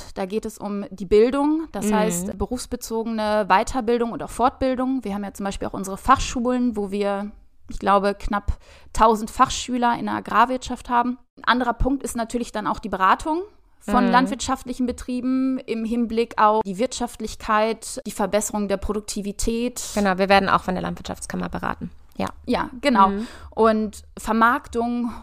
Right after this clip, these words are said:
Speaker 1: Umwelt, ähm, Umweltverträglichkeit, das sind natürlich alles Themen, wo wir dann natürlich auch unseren Schwerpunkt in der Beratung natürlich auch mit haben.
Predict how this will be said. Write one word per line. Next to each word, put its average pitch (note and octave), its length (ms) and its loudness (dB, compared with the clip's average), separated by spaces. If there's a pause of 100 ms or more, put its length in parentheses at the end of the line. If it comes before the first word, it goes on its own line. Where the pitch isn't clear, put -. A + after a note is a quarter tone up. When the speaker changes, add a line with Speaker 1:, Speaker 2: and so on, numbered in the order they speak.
(120)
Speaker 1:
Umwelt, A#3+ 720 2
ähm, A3 100 -4
Umweltverträglichkeit, A3+ 1000 -2
das G#3+ 80 -2
sind A3+ 100 -2
natürlich G#3+ 340 -6
alles G#3+ 280 0
Themen, A3+ 320 0
wo G#3+ 160 0
wir A3 80 2
dann G#3 140 -2
natürlich G#3+ 480 -4
auch A#3 320 4 (120)
unseren G#3 340 -6
Schwerpunkt G#3 380 0
in G3 60 -4
der G3+ 80 -2
Beratung G3 400 2
natürlich C4 360 -2
auch A#3+ 120 -4
mit B3 180 -4
haben. A#3+ 340 4